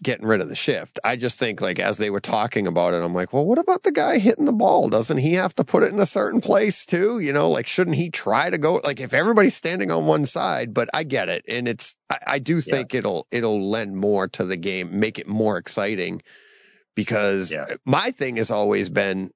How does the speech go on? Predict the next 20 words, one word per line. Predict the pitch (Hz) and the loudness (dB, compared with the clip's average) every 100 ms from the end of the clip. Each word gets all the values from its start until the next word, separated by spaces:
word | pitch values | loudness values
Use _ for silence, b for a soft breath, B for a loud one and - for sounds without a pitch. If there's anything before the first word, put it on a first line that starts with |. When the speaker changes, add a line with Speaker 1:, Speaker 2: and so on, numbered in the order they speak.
| _ - | _ -6
Speaker 1:
I | 180 | -4
don't | 269 | -6
care | - 98 | -6 -4
how | 101 101 | -2 -2
long | 92 95 85 | -2 -4 -8
a | |
game | - 98 120 | -6 -4 -4
is. | 82 - - - _ - | -6 -8 -8 -10 _ -4
Like, | 120 - | -4 -4
it, | - 131 _ - _ - | -6 -8 _ -20 _ -12
hockey | - - 165 208 | -6 -2 -2 -2
games | 120 101 95 - | -4 -4 -4 -4
to | 95 | -4
me, | 87 165 117 | -4 -4 -4
they | 90 | -4
can | 101 143 | 0 2
go | 113 92 | 2 2
to | |
triple | - 131 120 87 | 0 0 0 0
overtime. | 95 156 147 85 82 - | 2 2 0 -4 -8 -10